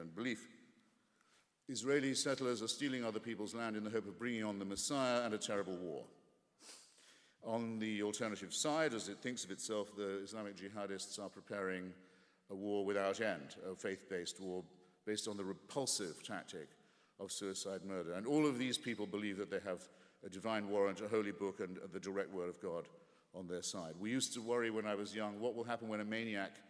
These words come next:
gets hold of a nuclear weapon? We're about to discover what happens when that happens. The Islamic Republic of Iran is about to get a nuclear weapon, and by illegal means that flout every possible international law and treaty. Meanwhile, in Russia, the authoritarian,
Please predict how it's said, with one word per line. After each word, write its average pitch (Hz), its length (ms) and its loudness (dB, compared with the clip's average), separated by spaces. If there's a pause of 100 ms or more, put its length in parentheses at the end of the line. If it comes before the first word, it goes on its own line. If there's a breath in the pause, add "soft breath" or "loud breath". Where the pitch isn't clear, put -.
(460 loud breath)
gets 101 200 -2
hold 104 140 -2
of 95 100 -4
a 95 40 -4
nuclear 95 320 -6
weapon? 101 300 -2
We're 120 160 0
about 113 240 2
to 113 80 -6
discover 110 440 -2
what 90 240 -4
happens 78 380 -12
when 80 120 -12
that 71 200 -12
happens. - 360 -18 (440 soft breath)
The 95 60 -6
Islamic 98 340 -6
Republic 98 400 -4
of 101 120 -4
Iran 127 340 6 (520 loud breath)
is - 140 -10
about 87 240 -4
to - 60 -14
get 92 160 -6
a 95 40 -8
nuclear 90 280 -8
weapon, 92 280 -4
and 131 120 -4
by 143 180 4
illegal 151 320 4
means 143 300 0
that 127 120 -6
flout 127 380 0
every 143 320 2
possible 110 480 -4
international 98 500 -8
law 92 240 -4 (540 loud breath)
and 104 160 -8
treaty. 107 400 -8
Meanwhile, 107 380 0
in 104 120 -2
Russia, 107 400 0 (840 loud breath)
the 101 180 -4
authoritarian, 98 960 -2